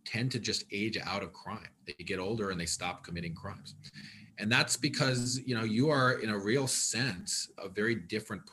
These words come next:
person when you are nineteen and when you are thirty-five years old, and certainly when you are fifty-five years old. It's,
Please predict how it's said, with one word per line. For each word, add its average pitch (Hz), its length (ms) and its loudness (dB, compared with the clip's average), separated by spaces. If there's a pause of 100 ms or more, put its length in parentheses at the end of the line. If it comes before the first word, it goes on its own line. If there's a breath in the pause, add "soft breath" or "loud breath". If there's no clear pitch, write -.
(100)
person 87 480 -4 (500 loud breath)
when 95 680 -2 (220)
you 95 640 0 (100)
are 87 600 -2
nineteen 98 920 -2 (160)
and 92 220 -8
when 92 160 -2
you 90 160 -2
are 92 80 -4
thirty-five 92 500 -8
years 101 180 -4
old, 165 200 -6 (260)
and 90 120 -8
certainly 107 360 -4
when 104 140 0
you 107 80 -2
are 107 60 -4
fifty-five - 600 -8
years 76 180 -16
old. - 100 -20 (280)
It's, - 220 -8